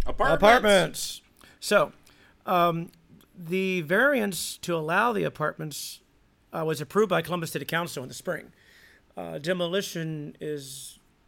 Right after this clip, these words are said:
Speaker 2: not quite ready to happen yet. I called the Columbus Planning and Zoning,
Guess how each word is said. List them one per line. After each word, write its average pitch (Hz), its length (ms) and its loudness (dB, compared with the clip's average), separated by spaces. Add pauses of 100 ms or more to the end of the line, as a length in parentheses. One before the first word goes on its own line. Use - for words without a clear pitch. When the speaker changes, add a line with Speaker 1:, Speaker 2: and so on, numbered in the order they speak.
Speaker 2:
not 165 280 -8
quite 165 280 -2
ready 165 160 -4
to 151 120 -8
happen 156 340 -4
yet. 151 260 -2
I 151 100 -6
called 147 420 -4
the 147 60 -10
Columbus 143 360 -10
Planning 147 280 -6
and 143 100 -8
Zoning, 151 420 -4